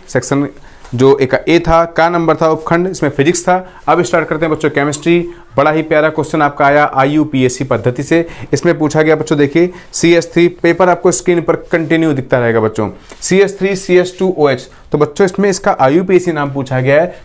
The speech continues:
सबसे पहले check करेंगे कि इसमें जो functional group लगा हुआ वो कौन सा है, तो बच्चों ये लगा हुआ देखिए आपका ओएच, और ये किसका बच्चों, alcohol का। किसका बच्चों, alcohol का ओएच है, एल्डिहाइड का सीएचओ है, ketone का सीओ है,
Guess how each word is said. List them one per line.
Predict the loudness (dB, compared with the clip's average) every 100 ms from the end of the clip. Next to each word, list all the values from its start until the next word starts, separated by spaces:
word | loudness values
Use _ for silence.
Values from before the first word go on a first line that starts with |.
| -20
सबसे | -8 0
पहले | 0
check | 0 -2 -2
करेंगे | -2 0 -2
कि | -4 -4 -4
इसमें | 0 0 0
जो | -2
functional | -4 -2 -2
group | 0 0
लगा | 0 0
हुआ | 2
वो | 2
कौन | 2 0
सा | 0 0
है, |
तो | 0
बच्चों | 0 -2 -4 -8 0
ये | 2
लगा | 2 2
हुआ | 2 2
देखिए | 0 0 0
आपका | 0 -2
ओएच, | 2 4 4 0 -8 -6 -2
और |
ये | 0
किसका | -2 0 -2
बच्चों, | 0 -6 -2 -2
alcohol | 0 0 2 2 0
का। | 0 -4
किसका | -2 -2
बच्चों, | -2 -2 -2
alcohol | 0 0 0 0 0
का | 0
ओएच | 2 2 2
है, | 0 0 -2 -10 -2
एल्डिहाइड | 0 2 4 2 2
का | -2
सीएचओ | -4 0 0 0 -4 -4 -2 0
है, | 0
ketone | 0 0 0 0
का | 0
सीओ | -2 0 0 2 2
है, | 2 -2